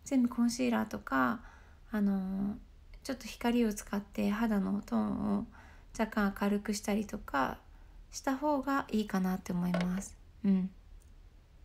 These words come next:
えーと、あ、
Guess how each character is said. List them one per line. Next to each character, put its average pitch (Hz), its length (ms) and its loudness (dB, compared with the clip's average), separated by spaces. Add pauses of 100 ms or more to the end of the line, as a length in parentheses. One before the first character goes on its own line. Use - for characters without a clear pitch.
(920)
え 214 200 6
ー 214 80 0
と、 208 840 2
あ、 220 220 0